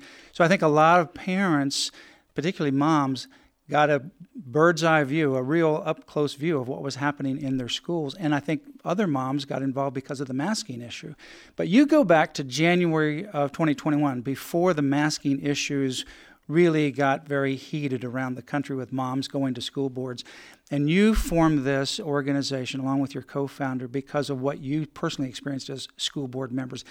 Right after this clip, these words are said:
Give us some examples of what you saw as a school board member, and then we wanna talk about what Moms for Liberty is doing.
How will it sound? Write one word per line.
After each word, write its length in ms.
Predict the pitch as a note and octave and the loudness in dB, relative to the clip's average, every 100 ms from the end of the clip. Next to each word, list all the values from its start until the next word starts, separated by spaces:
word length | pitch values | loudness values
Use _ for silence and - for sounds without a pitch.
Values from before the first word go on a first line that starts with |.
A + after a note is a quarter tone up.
| - | -6
Give 100 | - | 0
us 100 | C4+ | 2
some 120 | - G#3 | 2 2
examples 500 | D3+ D#3 E3 F3 C#3 | 2 2 2 0 -2
of 120 | C3 | 0
what 200 | D3 D#3+ | 0 -2
you 80 | C3+ | -8
saw 280 | - D3 | -2 0
as 100 | C#3 | 0
a 40 | B2+ | -4
school 260 | - E3 | -4 -4
board 220 | D#3+ C#3 A#2+ | -2 -2 -2
member, 360 | C3 B2 C3 - - - - | -6 -4 -8 -10 -20 -12 -2
and 140 | D#3 | 2
then 100 | E3 | 4
we 80 | E3 | 4
wanna 200 | D#3 C#3+ | 2 2
talk 180 | D3+ C3+ | -2 -2
about 160 | C#3 | -4
what 120 | C#3+ | -4
Moms 280 | D3 C#3 C3+ | -4 -2 -2
for 120 | - | -6
Liberty 280 | C3 B2+ A#2+ | -8 -8 -8
is 100 | A2+ | -12
doing. 300 | G#2+ A#2+ G#2+ | -10 -10 -12